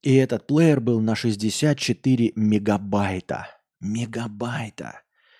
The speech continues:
Понимаете? Туда даже в, в качестве сто двадцать восемь килобит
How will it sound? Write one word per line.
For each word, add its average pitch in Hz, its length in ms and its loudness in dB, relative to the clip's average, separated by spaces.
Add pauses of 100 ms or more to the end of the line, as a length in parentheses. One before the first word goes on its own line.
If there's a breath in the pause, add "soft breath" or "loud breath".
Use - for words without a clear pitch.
(100)
Понимаете? 123 560 -2 (500 loud breath)
Туда 117 320 0
даже 127 400 2
в, 107 140 -8 (240)
в 110 560 2
качестве 123 480 0
сто 120 160 0
двадцать 110 300 0
восемь 110 260 -2
килобит 104 480 0